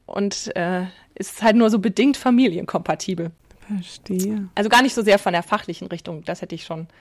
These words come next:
Speaker 1: gut, glaub ich, geschafft, aber so dieses ganze Drumherum. Aber jetzt bin ich an dem Platz, wo ich bin und das ist auch gut. <laughs>
Speaker 2: Die meisten Eltern würden sich wahrscheinlich freuen.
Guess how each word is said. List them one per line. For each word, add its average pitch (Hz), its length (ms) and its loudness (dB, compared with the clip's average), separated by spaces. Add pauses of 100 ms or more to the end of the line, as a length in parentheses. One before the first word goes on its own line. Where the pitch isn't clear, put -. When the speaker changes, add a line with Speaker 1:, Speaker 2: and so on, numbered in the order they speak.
(440)
Speaker 1:
gut, 226 300 -4 (160)
glaub 156 180 0
ich, - 120 -18
geschafft, - 500 -2
aber 160 280 -2 (140)
so 175 160 -12
dieses 165 300 -6
ganze 170 400 -4 (120)
Drumherum. 165 520 -2 (100)
Aber 247 380 2 (260)
jetzt - 200 0
bin 240 100 2
ich 226 120 -2
an 202 80 0
dem 196 80 0
Platz, 214 300 2
wo 185 60 0
ich - 100 -4
bin 226 260 -2
und 190 120 -8
das 175 100 -6
ist - 60 -10
auch - 500 -8
gut. 294 140 4 (440)
<laughs> 302 440 -2 (560)
Speaker 2:
Die 214 80 2
meisten 214 400 2
Eltern 226 340 2
würden 220 180 2
sich 208 160 -2
wahrscheinlich 196 460 0
freuen. 208 480 -2